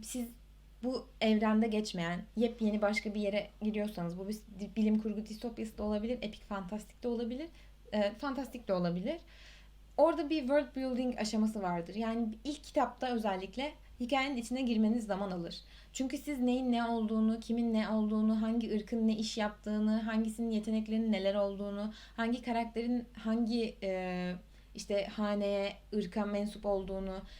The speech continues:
ya da etraftaki bizim evrenimizde olmayan yaratıkların neler olduğunu anlamakta,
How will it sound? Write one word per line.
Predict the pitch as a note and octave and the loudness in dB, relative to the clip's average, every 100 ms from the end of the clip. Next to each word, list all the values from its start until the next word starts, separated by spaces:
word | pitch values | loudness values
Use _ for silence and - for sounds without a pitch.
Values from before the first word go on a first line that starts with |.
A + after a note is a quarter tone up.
| - | -4
ya | A3 | 2
da | G#3 | 4
etraftaki | A3 A#3 A3 A3 A3+ A#3 A3 - - G3 F#3+ | 4 2 0 -2 -2 -2 -4 -10 -14 -8 -2
bizim | A3 A#3 | 0 2
evrenimizde | G#3+ G#3 G#3+ G#3+ | 2 4 4 2
olmayan | A3+ G#3 G#3 G#3 F#3+ F#3 F#3+ - | 2 4 4 4 2 -2 -8 -10
yaratıkların | G#3 G3 G3 - G#3 G3 G3+ | -2 0 0 -4 -2 -2 0
neler | F#3+ G#3 G#3 | 0 2 4
olduğunu | F#3+ F3+ F#3 | 4 2 -6
anlamakta, | F#3 G3 G3 F#3+ F#3+ F3 F#3+ A#3+ | -6 -4 -2 -2 -4 -6 -6 -6